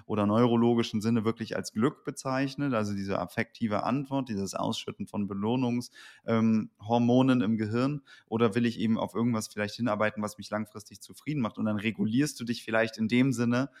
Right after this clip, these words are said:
zu sagen, „Okay, ich lass jetzt das Radio,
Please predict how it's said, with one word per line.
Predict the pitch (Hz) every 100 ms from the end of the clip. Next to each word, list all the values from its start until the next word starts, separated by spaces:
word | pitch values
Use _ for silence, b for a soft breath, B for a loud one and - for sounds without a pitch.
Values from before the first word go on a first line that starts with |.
| B B
zu | -
sagen, | 113 110
„Okay, | - - 175
ich | - 110 - -
lass | - 127 131 -
jetzt | 139 - -
das | 123 -
Radio, | 117 117 113 113 110 -